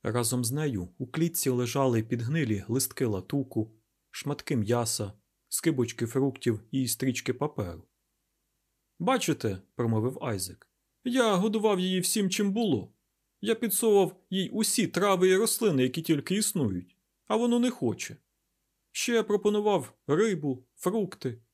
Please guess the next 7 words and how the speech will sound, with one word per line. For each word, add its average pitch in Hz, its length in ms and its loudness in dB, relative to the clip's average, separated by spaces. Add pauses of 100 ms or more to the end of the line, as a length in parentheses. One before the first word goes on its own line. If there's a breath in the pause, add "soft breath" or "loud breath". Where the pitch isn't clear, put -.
печиво, 139 680 -2
хліб, 214 440 -2
м'ясо, 165 480 0
папір, 190 560 0
клей, 180 340 2
вату, 160 400 0
шовк, - 520 2